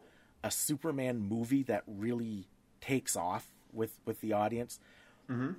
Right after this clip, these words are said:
Speaker 1: that you're right that Superman is more,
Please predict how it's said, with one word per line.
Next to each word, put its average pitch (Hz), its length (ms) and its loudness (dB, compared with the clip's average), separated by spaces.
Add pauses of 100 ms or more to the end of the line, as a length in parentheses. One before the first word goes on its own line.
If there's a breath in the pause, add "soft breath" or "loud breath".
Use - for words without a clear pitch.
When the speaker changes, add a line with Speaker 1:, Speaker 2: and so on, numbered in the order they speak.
(140)
Speaker 1:
that 180 320 8
you're 160 220 6
right 208 280 8
that - 160 -4
Superman 254 600 2
is 220 180 0
more, 202 460 8